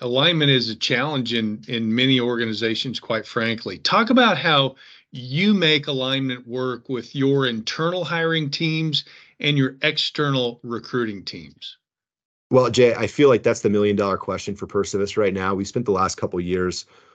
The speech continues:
Speaker 2: really figuring out candidate experience and how to get in, how to build significant candidate pools,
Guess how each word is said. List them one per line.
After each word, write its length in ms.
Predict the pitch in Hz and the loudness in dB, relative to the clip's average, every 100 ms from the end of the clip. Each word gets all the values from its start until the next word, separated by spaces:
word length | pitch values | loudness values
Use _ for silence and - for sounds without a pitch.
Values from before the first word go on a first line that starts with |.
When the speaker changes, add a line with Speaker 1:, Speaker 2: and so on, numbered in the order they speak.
| _ | _
Speaker 2:
really 400 | 101 104 120 117 | -2 4 6 4
figuring 580 | 101 113 101 98 95 92 | 4 0 2 2 2 0
out 460 | 90 90 90 85 - | -2 -2 -2 -6 -12
candidate 500 | - 95 98 92 92 | -8 -4 -2 0 0
experience 840 | 90 - - 95 92 92 92 - | -2 -6 -6 -2 0 -2 -4 -8
and 420 | 90 87 87 85 82 | -8 -6 -6 -6 -8
how 260 | 104 101 | -2 2
to 100 | 101 | 2
get 260 | 76 87 95 | 0 -4 -4
in, 140 | 92 - | -4 -6
how 140 | 117 | -4
to 80 | 104 | -4
build 720 | 76 _ 101 101 101 98 101 _ _ | -8 _ 0 2 2 0 -2 _ _
significant 640 | - 80 104 104 98 95 | -14 -2 -2 0 -4 -4
candidate 440 | - 95 90 90 | -6 -4 -4 -6
pools, 520 | - 98 90 90 - | -6 -4 -2 -4 -8